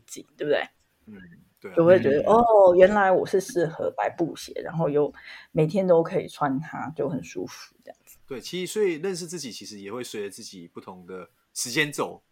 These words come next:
Speaker 2: 我觉得也会变啊。所以很难说，
Speaker 1: 嗯。
Speaker 2: 哦，你，你认识自己完，你，你，你可能就是始-，就是始终如一，都是这种类型到，到老，我觉得也不一定，真的。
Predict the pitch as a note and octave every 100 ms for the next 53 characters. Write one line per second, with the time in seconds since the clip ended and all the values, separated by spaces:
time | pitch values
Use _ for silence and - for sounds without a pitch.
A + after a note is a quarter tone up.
0 | - A#2 C3+ C3 B2 C3 C#3+ F#2 - -
1 | _ _ _ - G3 D#3+ - B2+ D#3 D3+
2 | B2 A#2 G#2+ A#2 C3 G3 G3 F3+ C#3 B2
3 | G#2+ A2 A2+ _ A#2 A2+ A2 A2+ A2+ A#2
4 | A#2 C#3 C#3 A#2+ - A2+ B2+ - G2 A#2
5 | A2 G#2 G#2+ G#2+ A2+ A#2 F#2+ G#2+ G#2 -
6 | F2 G2 F#2 F2+ _ _ A2+ D#2+ E2 F2
7 | F2+ G2 G2 F2 G#2 E2+ D#2+ - _ _
8 | - E2+